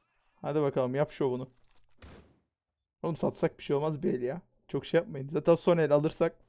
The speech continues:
ki aldık büyük ihtimal. Aha.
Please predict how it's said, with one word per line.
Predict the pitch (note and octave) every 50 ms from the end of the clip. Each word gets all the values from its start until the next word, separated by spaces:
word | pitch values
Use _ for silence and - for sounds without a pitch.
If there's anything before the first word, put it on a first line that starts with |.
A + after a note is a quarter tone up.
| _ _ _ _ _ _ _
ki | - E3
aldık | E3 E3 D#3 D#3 C#3 C#3+ D3+ - - - _ _ _ _ -
büyük | D3 C#3 C3+
ihtimal. | - F#3 C#3 G3 - - _ _ _ _ _ _ _ _ _ _ _ _ _ _ _ _ _ _ _ _ _ _ _ _ _ _ _ _ _ _ _ _ _ _ _ _ _ _ _ _ _ _ _ _ - - - - - - - - - - _ _ _ - - - - - - - - - _ _ -
Aha. | - D#3+ D#3 D#3 D#3+ D3+ D3